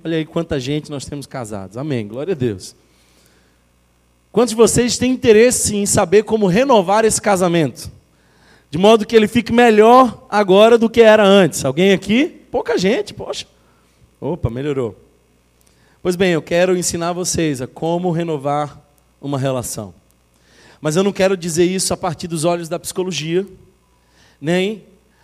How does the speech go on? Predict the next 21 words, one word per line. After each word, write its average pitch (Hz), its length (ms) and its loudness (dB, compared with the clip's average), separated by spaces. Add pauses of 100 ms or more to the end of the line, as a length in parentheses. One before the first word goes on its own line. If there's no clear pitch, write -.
(120)
a 135 60 -16
partir 170 280 -4
da 180 100 -2
sociologia. 165 800 -4 (560)
Eu 143 80 -16
quero 175 180 0
olhar 165 180 2
pra 175 160 -4
palavra 151 420 -2
de 143 120 -10
Deus. 135 460 -6 (1300)
Porque 156 260 0
eu 202 120 4
creio 190 400 2
que 175 420 -6
céus 196 540 0
e 190 80 -6
terra 185 440 0 (220)
passarão. 156 560 -4 (920)
A 170 80 -4
ciência 208 680 0